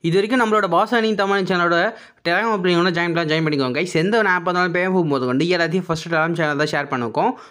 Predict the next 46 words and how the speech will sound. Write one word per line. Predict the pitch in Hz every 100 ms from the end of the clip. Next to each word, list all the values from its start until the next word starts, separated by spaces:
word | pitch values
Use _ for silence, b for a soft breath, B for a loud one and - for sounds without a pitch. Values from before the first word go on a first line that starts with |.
| B
Telegram | 190 240
group | 233 214
link | 208 202
இந்த | 185
வீடியோக்கு | 185 180 180 170 147
டிஸ்கிரிப்ஷன் | 139 160 151
கொடுத்துருக்கேன். | 135 123 127 196 233 B B
அந்த | 185 233
லிங்க் | 240 214
யூஸ் | 214
பண்ணி | 202
Telegram | 185 175
group-ல | 175 156
ஜாயின் | 147
பண்ணிட்டீங்கன்னா | 135 120 127 190 208 B -
ஆப்புக்கான | 214 262 233 214
பேஸ் | 208 208
பேங்க் | 190
நான் | 160 127
பெஸ்ட்டாக | 165 151
Telegram-ல | 139 139 135
கொடுத்துருவேன். | - 139 240 B B 147
டிஸ்கிரிப்ஷன் | 143 202 220 196
Telegram | 196 196 185
group | 190
link | 202 196
இருக்கு, | 190 226
அந்த | 165
லிங்க் | 156 156 135
யூஸ் | -
பண்ணி | 147 160
Telegram | 143 127
group-ல | 131 127
ஜாயின் | 127
ஆகிடுங்க | 120 123 123
கைஸ். | 123 - - _ _ _ _ _ _ _ _ _ _ 170
இன்னைக்கான | 202 226 220 214
வீடியோல | 247 233 196
பார்க்க | 190 196 190
போற | 170
அப்ளிகேஷனுக்கான | 170 190 180 175 156 147 143
லிங்க் | 170 175
இந்த | 151 139
வீடியோக்கு | 147 139 131 127
டிஸ்கிரிப்ஷன் | 120 143 135
கொடுத்துருக்கேன். | 123 117 117 202